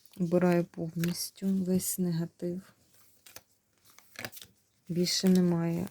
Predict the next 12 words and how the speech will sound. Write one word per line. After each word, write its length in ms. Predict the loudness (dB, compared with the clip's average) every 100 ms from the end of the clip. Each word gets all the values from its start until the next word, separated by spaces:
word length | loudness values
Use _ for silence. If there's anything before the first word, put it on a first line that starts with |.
| -4
алкоголічної 1080 | -4 -4 -2 0 2 0 0 -2 -2 -2
залежності. 1040 | 0 2 2 2 -2 -8 -8 -14 -10 -10 -10 _ -4
Отсікаю. 920 | -4 -2 -6 -6 -2 0 2 0 -2 -6 _ -20 -20 -20 _ -6
Закриваю 840 | 4 4 6 4 4 4 2 0 2
енергоотток. 1080 | 2 4 4 2 0 -2 -8 _ -6 -6 -6 -20 -20 -20 -20 _ -2
Більше 460 | 6 6 6 2
вам 280 | 2 2 0
це 220 | -4 -4
не 300 | 0 2 4
потрібно. 800 | 2 -4 -8 -2 -2 0 2 2
Висушую 840 | 4 2 2 -4 -4 -2 -2 0 -2
повністю. 880 | -2 0 2 2 0 -4 -6 -6